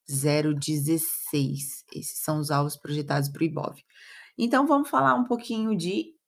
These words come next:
mini contrato de índice futuro. A gente também acompanhou, é, eu tinha até desenhado aqui no, no nosso gráfico este retângulo. Mostrei pra vocês ontem. E ele furou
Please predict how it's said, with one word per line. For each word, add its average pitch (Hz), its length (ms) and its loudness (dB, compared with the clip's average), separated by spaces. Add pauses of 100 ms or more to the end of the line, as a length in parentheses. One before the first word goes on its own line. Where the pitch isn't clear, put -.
(120)
mini 175 380 0
contrato 180 560 -2
de 160 140 -4
índice 175 320 0
futuro. 180 580 0 (300)
A 147 120 2
gente 143 540 -2 (140)
também 208 540 6
acompanhou, 160 680 0 (460)
é, 147 380 4
eu 143 80 2
tinha 147 180 0
até 160 140 0
desenhado 156 520 2
aqui 143 300 -2
no, 135 760 0 (220)
no 147 120 0
nosso 139 420 0
gráfico 156 540 4 (540)
este 208 600 8
retângulo. 147 760 2 (1040)
Mostrei 143 320 0
pra 147 160 2
vocês 175 400 2
ontem. 180 460 2 (500)
E 156 140 6
ele 208 140 6
furou 202 600 8